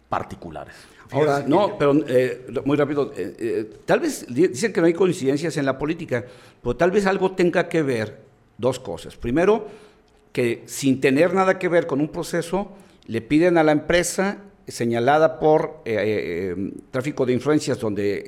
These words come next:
Speaker 2: eh, vive el, el hijo de López Obrador en Houston, eh, José Ramón, eh, saca un dictamen donde ellos investigan a sí mismos, la empresa dicen que no han hecho nada malo,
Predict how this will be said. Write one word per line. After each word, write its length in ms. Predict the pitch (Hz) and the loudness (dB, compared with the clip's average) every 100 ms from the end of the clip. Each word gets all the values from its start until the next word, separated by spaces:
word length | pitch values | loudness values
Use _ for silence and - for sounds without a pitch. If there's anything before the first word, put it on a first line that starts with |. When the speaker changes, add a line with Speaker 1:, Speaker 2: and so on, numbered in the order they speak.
| 95 | -6
Speaker 2:
eh, 20 | 98 | -4
vive 560 | 113 135 143 135 - | -2 2 4 4 2
el, 240 | 113 104 - | -2 -4 -4
el 100 | 110 | -4
hijo 160 | 131 135 | -2 0
de 60 | |
López 300 | 127 131 135 | 0 -2 -6
Obrador 380 | 127 127 131 131 | 0 2 4 2
en 140 | 117 | 0
Houston, 580 | 113 156 151 - 123 131 - - - _ | -4 -6 -6 -4 -2 -2 -8 -20 -20 _
eh, 300 | - 98 104 98 | -8 -4 -4 -6
José 260 | 107 120 | -6 -4
Ramón, 480 | 113 127 147 139 139 - - - _ - | 0 2 4 4 2 -6 -20 -20 _ -6
eh, 380 | 113 113 101 85 | -2 0 -2 -4
saca 260 | - 139 | -4 2
un 80 | 165 | 2
dictamen 420 | 151 - 165 165 143 | 2 2 2 2 2
donde 220 | 123 131 | 4 4
ellos 160 | - | 2
investigan 400 | 160 127 - 156 | 2 0 0 0
a 40 | 147 | 0
sí 140 | 160 | 0
mismos, 420 | 160 143 160 156 - | -2 -2 -4 -6 -4
la 80 | 117 | -4
empresa 280 | 135 135 147 | -2 -2 -2
dicen 300 | 135 151 - | -2 -4 -2
que 120 | 117 | -2
no 100 | 120 | 0
han 80 | 143 | -2
hecho 180 | - 143 | 0 0
nada 200 | 151 143 | 2 2
malo, 380 | 156 143 160 | 2 2 0